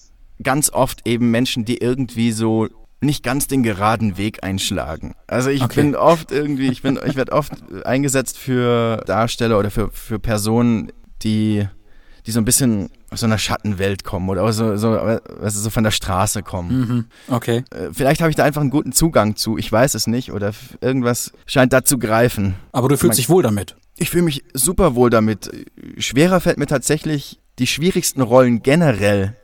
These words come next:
Speaker 1: finde ich, sind die, wo du so ganz gerade sein musst. Also ich habe auch
Speaker 2: Mhm.
Speaker 1: mal, ich habe mal, da gibt's leider keinen Ausschnitt, den ich jetzt parat hätte. Den kann man mit Sicherheit auch irgendwo finden im Internet.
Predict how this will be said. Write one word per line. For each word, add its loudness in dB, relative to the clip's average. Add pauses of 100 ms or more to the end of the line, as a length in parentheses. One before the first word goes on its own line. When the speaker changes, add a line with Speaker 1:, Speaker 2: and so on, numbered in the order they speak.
Speaker 1:
finde 0
ich, -6 (400)
sind 0
die, 0 (640)
wo -6
du -6
so -2
ganz -2
gerade 2
sein -2
musst. -8
Also 0
ich -4
habe 0
auch 4
Speaker 2:
Mhm. 0
Speaker 1:
mal, 6
ich -4
habe 0
mal, 2 (640)
da -2
gibt's -2
leider 4
keinen 2 (360)
Ausschnitt, 2 (180)
den 2
ich -2
jetzt -6
parat 2
hätte. -2 (640)
Den 2
kann 0
man 4
mit 2
Sicherheit -2
auch -8
irgendwo 0
finden 0
im -6
Internet. 0